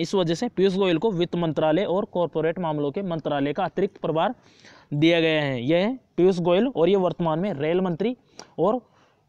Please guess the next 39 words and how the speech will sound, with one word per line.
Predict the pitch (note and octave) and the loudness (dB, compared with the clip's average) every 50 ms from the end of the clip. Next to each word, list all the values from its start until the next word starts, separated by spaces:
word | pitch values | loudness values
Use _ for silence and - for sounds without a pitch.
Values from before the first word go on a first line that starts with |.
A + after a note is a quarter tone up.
| _ _ | _ _
कोयला | F#3+ F#3 F#3 F3+ F#3+ G#3 C4+ C4+ - _ _ - | 2 2 4 4 4 2 2 0 -6 _ _ -4
मंत्रालय | E3 F3 F3 D#3 F#3 E3+ E3+ E3 D#3 D#3 D#3+ | -2 -2 -2 0 2 2 2 4 4 2 2
हैं | F3+ A#3 C4 | 0 -2 -2
इनके | G#3+ G3 G3 F3 G#3+ | -2 -2 -2 0 -2
पास, | F3 - F3+ G#3 A#3 - - - _ _ _ _ _ | 0 0 0 0 0 -2 -8 -20 _ _ _ _ _
पीयूष | - E3 F3 D#3 | 0 0 2 2
गोयल | D3 F3 E3 D#3 | 4 4 4 4
के | C3+ D3 | 4 2
पास, | C#3 - C#3+ C3+ B2+ - | 0 2 2 2 2 0
और | B2+ C#3+ D3 | 0 -2 0
इन्हीं | C#3+ D#3+ E3+ F3 F3+ | 0 0 0 0 2
को | F#3+ A3 | 2 2
ही | A#3+ C4 - _ _ - | 2 2 -2 _ _ -4
वित्त | C#3+ D#3 E3+ - G3 | -2 -2 -2 0 0
मंत्रालय | F3+ E3+ E3 C#3+ E3 D#3 D3+ D#3+ G3+ | 0 0 0 2 2 4 4 4 2
और | G#3 - G3+ G#3+ B3 | 2 2 2 0 0
कॉरपोरेट | - - F3+ E3+ E3 - E3 D#3+ F3 F#3 A3 | 0 0 2 2 2 2 2 2 2 2 0
मामलों | F#3+ F3 E3 D#3 D3+ D3+ | 0 0 0 0 0 -2
के | C#3+ G#3 G#3+ | 0 -2 -2
मंत्रालय | G#3+ E3+ E3+ F3 D3+ E3+ D#3 D3 D3 C#3+ D3+ | -2 0 -2 -2 0 0 2 2 2 2 2
का | - G#3+ | 2 2
अतिरिक्त | F3+ - D3+ - - F#3+ G#3 - - | 2 2 0 2 0 0 0 -2 -4
प्रभार | - - D#3+ C#3+ D3+ E3 F#3+ | -8 -4 -2 0 0 0 0
दिया | E3+ D3 D3 D3 D3 | 0 0 0 0 0
गया | D3+ D3+ D#3+ | 0 0 -2
है | G3 B3+ - _ | -2 -4 -6 _
पीयूष | - E3 G3 G#3+ - E3 | 0 0 0 0 0 -2
गोयल | D#3+ D3+ C3+ B2+ | 0 0 0 0
को। | - A#2+ G#2+ A2+ - _ _ _ _ _ _ _ _ _ _ _ _ _ _ _ _ - | -2 -4 -6 -6 -10 _ _ _ _ _ _ _ _ _ _ _ _ _ _ _ _ 0
तो | |
ये | D#3 E3+ F3 | 2 2 4
याद | F3+ F3 D3+ C#3+ | 4 2 2 0
रखना | C#3 F3 F#3+ | -2 -2 -2
है, | A3 | -2
option | F3 D#3+ D#3 - G#3 G3+ F3 | -2 -4 -4 -2 -2 0 2
B | E3 F3 G#3+ A3+ | 2 2 0 -2
is | - | -4
correct। | - _ - C3+ C3+ C3 - _ - A2+ A2+ - _ _ _ _ _ _ _ _ _ _ _ _ _ _ _ - - - - - | -8 _ -4 -2 -2 -4 -4 _ -8 -10 -10 -12 _ _ _ _ _ _ _ _ _ _ _ _ _ _ _ -20 -20 -12 -4 0
और | D#3+ F3+ G3+ B3 | 2 2 2 0